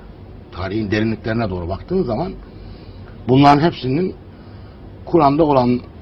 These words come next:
e, hükümlerin, hükümleri ihva, ihtiva ettiğini görüyoruz. Zaten fazla da bir şey yok. Sopa vurmak, el kesmek gibi, e, sayısı beş altı geçmeyen hukuki hükümlerin tamamı cahiliye Arapları tarafından bilinir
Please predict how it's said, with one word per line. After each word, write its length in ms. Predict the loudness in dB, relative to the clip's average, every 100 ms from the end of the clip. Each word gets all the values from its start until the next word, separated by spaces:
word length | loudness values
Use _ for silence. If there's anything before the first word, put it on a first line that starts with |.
| -16
e, 300 | -12 -10 -8 -10
hükümlerin, 580 | -8 -6 -4 -2 -2 -6 -12 -16 -14
hükümleri 420 | -8 -2 2 2
ihva, 240 | 4 0
ihtiva 400 | 0 -2 6 6
ettiğini 400 | 6 -2 -8 -8 -12 -16 -10
görüyoruz. 400 | -6 -6 -8 -8
Zaten 240 | -8 -4 -4
fazla 300 | -2 0 0
da 120 | -2
bir 40 | -2
şey 140 | 0
yok. 160 | 0 -2 -14 -20 -20 -20 -20 -20 -20 -20 -20 -20 -10
Sopa 280 | -6 -4 -2
vurmak, 400 | -2 -2 -6 -8 -20 -14 -6
el 140 | -6
kesmek 420 | -6 -10 -4 -6 -6 -20 -20 -20 -20 -18 -18 -18 -8
gibi, 360 | -4 2 2 2 -12 -20 -20 -20 -20 -16 -10
e, 60 | -6 -6 -6 -6 -6 -8 -10 -10 -12 -12 -12 -12 -2
sayısı 320 | -2 -2 -4
beş 140 | -2
altı 220 | -2 -4
geçmeyen 480 | -2 -4 -2 -6 -6 -8 -10
hukuki 380 | -6 -6 -4 -4
hükümlerin 420 | -2 -4 -2 -4
tamamı 600 | -2 4 6 4 0 -6 -12 -6
cahiliye 340 | -2 -2 0
Arapları 340 | 0 0 -4 -6
tarafından 480 | -6 -8 -8 -6 0
bilinir 420 | 2 2 -2